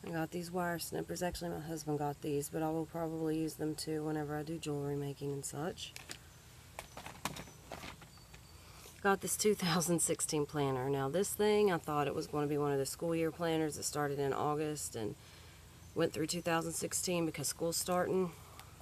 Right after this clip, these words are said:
I get to looking in it. No, it starts January. It actually starts in December two thousand and fifteen, it looks like. Hold on, let me look at this and see.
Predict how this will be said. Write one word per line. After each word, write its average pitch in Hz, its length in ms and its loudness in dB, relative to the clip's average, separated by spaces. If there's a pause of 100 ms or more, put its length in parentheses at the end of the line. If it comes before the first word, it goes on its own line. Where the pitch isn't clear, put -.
(1200)
I - 100 -4
get 190 200 4
to 196 100 -2
looking 180 280 2
in 165 180 2
it. 156 240 0
No, 147 380 2
it 139 200 2
starts 214 640 0
January. 151 920 2
It 117 80 2
actually 190 280 0
starts 143 340 -2
in 139 120 2
December 139 480 0
two 135 180 -2
thousand 120 360 -2
and 101 100 -2
fifteen, - 480 -4
it - 80 -4
looks - 240 -8
like. 135 320 -4
Hold - 180 -10
on, 80 160 -4
let - 100 -6
me 58 160 -4
look - 160 -8
at - 120 -16
this - 200 -12
and 64 120 -14
see. - 180 -10